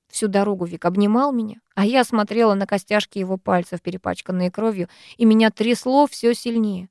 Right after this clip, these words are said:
Дрожь поднималась с коленей и охватывала уже все тело.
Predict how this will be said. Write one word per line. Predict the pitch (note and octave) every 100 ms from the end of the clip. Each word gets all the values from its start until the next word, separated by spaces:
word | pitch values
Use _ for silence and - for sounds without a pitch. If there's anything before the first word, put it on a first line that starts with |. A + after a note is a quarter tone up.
| _ _ _ _
Дрожь | - E4 F4
поднималась | - A3 A3 A3+ B3 G#3 -
с |
коленей | - A3 C4+ D#4+ D#4 B3
и | A3+
охватывала | F#3+ - F#3 G#3+ F#3+ F3 F3
уже | F#3 F3+ F#3
все | - F#3+
тело. | F#3 F3+ E3